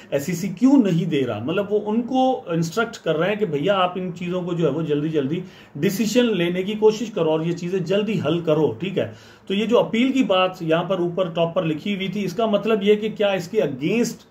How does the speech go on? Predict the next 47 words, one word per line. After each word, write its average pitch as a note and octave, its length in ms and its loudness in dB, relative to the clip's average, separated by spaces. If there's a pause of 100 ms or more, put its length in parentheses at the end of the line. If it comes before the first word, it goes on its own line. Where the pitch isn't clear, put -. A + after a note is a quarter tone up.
(180)
ये D3 80 2
जो D#3+ 120 0
जज G#3 280 2
ने G3+ 100 0
इस D#3+ 120 -4
तरह D#3 200 2
के D3+ 80 -4
कुछ D3 220 -6
remarks C#3+ 460 -4
दिए C3+ 200 -4
हैं, A#2+ 220 -6
कुछ B2 100 -8
बात A#2 380 -4
की D#3 100 -4
है, G#2+ 280 0 (360)
उसके G3+ 260 2
against G3 580 2 (140)
एसईसी G#3+ 500 -2
जो G3 140 2
है D#3 60 4
वो F3 100 -2
जा C#3+ 220 2
सकता G3+ 340 -2
है F3+ 140 0
कि G3 60 -2
भैया E3+ 280 -2
हमें F3 140 -10
छोड़ D#3+ 280 -6
दो E3 120 -6
जज C#3+ 240 -2
साहब, C3+ 340 -10
हम C#3+ 300 -8 (100)
अपने C#3+ 240 -4
हिसाब C3 260 -4
से C#3 140 -6
काम B2+ 260 -6
करें C3 280 -6 (360)
और B2+ 100 -6
crypto D3 380 -2
को D3 300 2
पनपने C#3+ 440 -2
ना, B2 240 -2
ना C3 240 -4
दें, B2 280 -4
बढ़ने C3+ 320 -2
ना A#2+ 200 -2
दें, A#2+ 200 -4